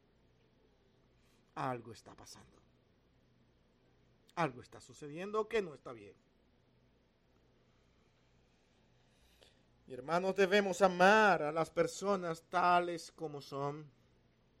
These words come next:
así como Cristo ama. De esa misma manera que Cristo ama, veamos cómo Cristo ha amado y amemos nosotros. Que ese sea el modelo a seguir,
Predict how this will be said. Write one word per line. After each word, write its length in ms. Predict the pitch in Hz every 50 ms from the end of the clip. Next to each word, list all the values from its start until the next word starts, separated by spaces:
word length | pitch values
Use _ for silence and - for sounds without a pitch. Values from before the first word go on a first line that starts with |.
| _ _ _ _ _ _ _ _ _ _ _ _
así 420 | - 143 135 - - - 156 151
como 260 | 139 - 143 135 135 131
Cristo 440 | - 135 135 131 - - 139 120
ama. 320 | 113 113 123 127 127 117 - _ _ _ _ _ _ _ _ _ _ _ _ _ - - _
De 140 | - 165 190
esa 200 | 196 - 262 254
misma 380 | 240 269 311 277 254 294 294
manera 640 | 277 254 247 240 226 220 233 254 294 302 277 240 -
que 160 | - 233 202
Cristo 600 | - 226 269 285 285 - - - 277 262 233 - -
ama, 400 | 220 247 285 320 311 285 247 226
veamos 640 | 208 254 269 262 247 277 330 359 349 330 302 254 -
cómo 320 | - 320 320 294 269 269
Cristo 480 | - 269 311 339 320 - - 294 277 254
ha 180 | 269 302 302
amado 520 | 294 277 262 254 262 294 330 339 330 302 294
y 80 | 294
amemos 580 | 277 269 262 269 320 370 370 370 311 254 - 220
nosotros. 680 | 226 226 196 - 208 220 220 214 220 220 220 - - - _ _ _ _ _ _ _ _ _ _ _ _ _ _ _ _ _ _ _ _ _ _ _ _ _ _ _ _ _ _ _ _ _ _ _ - _
Que 240 | - 277 277 285 330
ese 220 | 349 339 339 339
sea 320 | - - - 320 311 285 277
el 140 | 262 269 269
modelo 580 | 269 262 254 240 170 214 262 285 262 226 208 196
a 60 | 180
seguir, 560 | - 190 190 175 165 175 185 196 196 - -